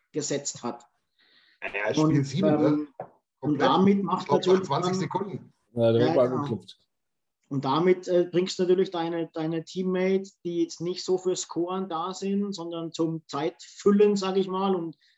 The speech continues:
Speaker 1: die anderen zum Durchschnaufen lassen unter Zugzwang, ne? Dass die dann, dass da, dass die da mitmachen.
Speaker 2: Ja, du reißt die ja komplett mit, denn die sitzen da auf
Speaker 1: Ja.
Speaker 2: der Bank
Speaker 1: Ja.
Speaker 2: und sehen, „Alter, was macht denn der da?“ Also das
Speaker 1: Das
Speaker 2: war
Speaker 1: war
Speaker 2: eben mein Ding.
Speaker 1: unfassbar.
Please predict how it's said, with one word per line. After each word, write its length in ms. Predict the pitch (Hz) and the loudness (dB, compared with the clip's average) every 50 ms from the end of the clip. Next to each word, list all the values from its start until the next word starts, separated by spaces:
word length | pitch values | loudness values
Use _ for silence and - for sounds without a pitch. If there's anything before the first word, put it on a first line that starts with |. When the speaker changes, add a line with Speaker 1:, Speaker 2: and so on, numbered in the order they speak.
| _ _ | _ _
Speaker 1:
die 80 | - | -12
anderen 200 | - 156 170 165 | -8 -6 -6 -6
zum 120 | 151 143 143 | -6 -2 2
Durchschnaufen 580 | 175 180 185 180 175 170 170 180 - 180 185 | 2 2 2 2 -2 -4 -4 -4 -4 -2 -2
lassen 220 | 175 180 180 - 185 | -2 -2 -2 -4 -6
unter 160 | 175 170 170 | -8 -8 -6
Zugzwang, 520 | - 220 220 - - - 147 139 131 131 | -6 -8 -8 -6 -4 0 2 2 4 4
ne? 220 | 123 147 202 247 277 - | 2 2 0 0 -2 -6
Dass 100 | - 139 - | -10 -10 -6
die 100 | - 160 | -4 -2
dann, 240 | 160 160 165 160 - | -2 -2 -2 -4 -8
dass 100 | 156 143 | -12 -8
da, 160 | - 160 160 | -6 -6 -6
dass 140 | 156 - 139 | -6 -8 -8
die 80 | 151 170 | -6 -4
da 80 | 160 | 0
mitmachen. 360 | 180 208 196 160 135 117 110 | 0 0 0 0 -2 -2 -4
Speaker 2:
Ja, 80 | 110 - - _ _ _ _ _ _ _ | -8 -10 -16 _ _ _ _ _ _ _
du 80 | - 104 | -20 -14
reißt 400 | 92 107 110 117 127 - - - | -10 -6 -4 -4 -4 -6 -8 -8
die 60 | 120 | -6
ja 120 | 110 104 - | -6 -4 -4
komplett 460 | - 120 107 - 92 101 - - - | -4 -6 -6 -6 -8 -10 -10 -6 -4
mit, 180 | 127 139 151 | -4 -4 -2
denn 140 | 151 117 - | -2 -4 -4
die 80 | - - | -6 -10
sitzen 320 | - 131 - - 131 123 | -10 -12 -8 -6 -6 -6
da 180 | 120 113 113 107 | -4 -4 -6 -6
auf 100 | 110 - | -6 -4
Speaker 1:
Ja. 100 | 147 143 | -4 -4
Speaker 2:
der 40 | - | -2
Bank 220 | - 120 131 - - | -2 -2 -4 -2 -2
Speaker 1:
Ja. 100 | 147 151 | 0 0
Speaker 2:
und 140 | 143 135 - | 0 0 0
sehen, 180 | - 131 123 | 0 0 0
„Alter, 240 | - - 113 113 113 | 0 -6 -8 -8 -6
was 140 | 113 113 110 | -6 -8 -8
macht 220 | 113 110 - - | -8 -12 -14 -16
denn 140 | 110 110 95 | -18 -14 -8
der 180 | 110 135 165 175 | -2 0 0 0
da?“ 140 | - 110 104 | 0 -2 -4
Also 200 | 101 101 104 110 | -6 -6 -4 -4
das 80 | 143 | -4
Speaker 1:
Das 80 | 147 147 | -2 -2
Speaker 2:
war 80 | 117 143 | -2 -2
Speaker 1:
war 60 | - 117 | -2 -2
Speaker 2:
eben 100 | 120 - | -4 0
mein 200 | - 160 165 156 | 4 4 6 6
Ding. 140 | 151 139 - | 6 4 2
Speaker 1:
unfassbar. 520 | - 123 113 - _ _ 110 104 101 98 | -2 -6 -12 -12 _ _ -12 -12 -12 -12